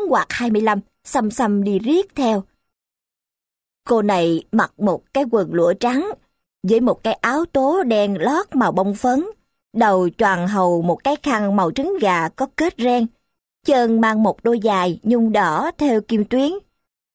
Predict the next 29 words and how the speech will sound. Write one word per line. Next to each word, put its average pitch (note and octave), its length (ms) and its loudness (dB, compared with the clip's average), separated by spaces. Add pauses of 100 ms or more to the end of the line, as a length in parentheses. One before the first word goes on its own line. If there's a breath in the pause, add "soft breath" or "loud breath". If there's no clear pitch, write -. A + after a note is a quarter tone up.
(140)
Dốc C#4+ 220 2
cô G#3+ 300 0
dông G3+ 260 0
dải, G3+ 400 0 (380)
tướng D4 300 0
cô B3 200 0
yểu G3+ 360 2
điệu, F#3+ 440 0 (320)
hai G3 320 -2
hàm F3 180 -2
răng F#3+ 220 -2
cô F#3+ 160 0
nhỏ F3+ 320 0
rứt, G4 200 -2 (460)
nước D4 180 0
da A3 220 0
mặt G3 240 -4
cô G#3+ 140 -2
trắng D4 320 -4
đỏ. G#3+ 360 0 (720)
Cô A#3 200 2
cũng G3+ 200 -4
thuộc B3 220 0
hạng F#3+ 320 -2
đờn F#3+ 220 0
bà F3+ 160 0
đẹp, F3 400 0 (500)
nhưng G#3 260 2
mà E3+ 260 0